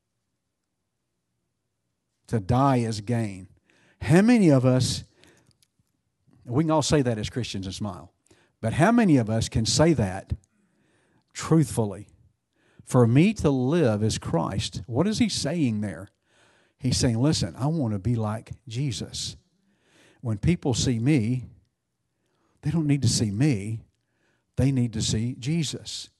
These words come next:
Not that I am him, but that I am like him. So much so that for me to die is gain." For me to die, for me to not be me, but to be Jesus, to be like him, is my gain.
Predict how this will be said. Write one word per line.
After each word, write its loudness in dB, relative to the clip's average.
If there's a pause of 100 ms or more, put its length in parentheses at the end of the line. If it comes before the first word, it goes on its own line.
(120)
Not 2
that 2
I 0
am 0
him, -8 (360)
but -2
that 0
I 2
am 4
like 2
him. -2 (360)
So 6
much 2
so 2
that -4
for 0
me 4
to 0
die -6
is -4
gain." -6 (640)
For -2
me 4
to 2
die, -2
for -12
me 4
to -2
not 0
be 4
me, 4
but -4
to -4
be 2
Jesus, -2 (140)
to -4
be -2
like -2
him, 0 (300)
is 0
my -2
gain. 0